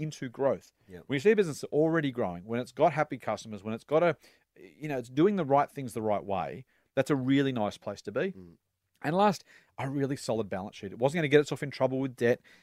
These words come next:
Speaker 1: In fact, when it's done, its acquisitions mostly use a bit of cash, some shares,
Speaker 2: Mm.
Speaker 1: very little debt on the way through.
Speaker 2: Mm.
Speaker 1: So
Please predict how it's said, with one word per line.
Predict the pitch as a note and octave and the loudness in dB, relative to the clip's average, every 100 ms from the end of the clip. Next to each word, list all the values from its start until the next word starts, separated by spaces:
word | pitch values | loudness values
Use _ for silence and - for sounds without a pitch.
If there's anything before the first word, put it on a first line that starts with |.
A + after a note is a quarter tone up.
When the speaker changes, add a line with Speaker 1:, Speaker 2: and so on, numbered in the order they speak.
| - | -10
Speaker 1:
In | |
fact, | A#2+ B2+ | 2 2
when | - C3+ | 2 -2
it's | |
done, | G#2 C3 D3 C#3+ | 4 4 4 0
its | G2+ - | -6 -4
acquisitions | G#2+ A#2 A2+ A2+ A#2 G2 | -4 -2 -2 -2 -8 -12
mostly | A2+ B2+ - C3 | -4 -4 -2 -4
use | A2+ | -2
a | |
bit | G#2+ C#3+ | 2 2
of | |
cash, | - B2+ A#2+ | 2 -2 -4
some | A2+ | -10
shares, | G#2 C3+ C3 C3 B2+ | -10 -2 0 0 -2
Speaker 2:
Mm. | F#2 F#2 F#2 | -8 -12 -8
Speaker 1:
very | C#3+ G3 | -2 0
little | F#3+ E3+ | 2 0
debt | A#2+ C#3 | 0 -2
on | A#2+ | -2
the | A#2+ | -2
way | A2 G#2 | 0 -2
through. | - G3 B2+ | -4 -2 -2
Speaker 2:
Mm. | |
Speaker 1:
So | E2 C#3 | 2 4